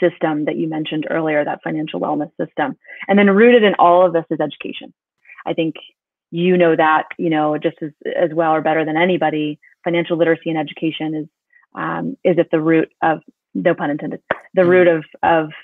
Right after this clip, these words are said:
Speaker 1: you know, financial growth. So Grow is, um, is our financial, uh,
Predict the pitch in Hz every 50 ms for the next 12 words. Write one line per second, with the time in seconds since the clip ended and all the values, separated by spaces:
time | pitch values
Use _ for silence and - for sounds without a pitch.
0 | _ - - 175 160 156 160 156 - 180 165 160 160 156 165 147 - 160 160 156
1 | 143 151 _ _ - _ - - - _ _ _ - 185 170 165 160 160 - -
2 | 185 180 185 180 180 180 175 170 165 165 165 - 175 170 165 160 156 151 - -
3 | 170 165 160 165 170 175 185 180 - - _ _ _ _ _ - 185 165 175 160
4 | 160 160 - - 165 156 156 156 160 160 - 175 156 156 156 156 - - - -
5 | 160 156 - -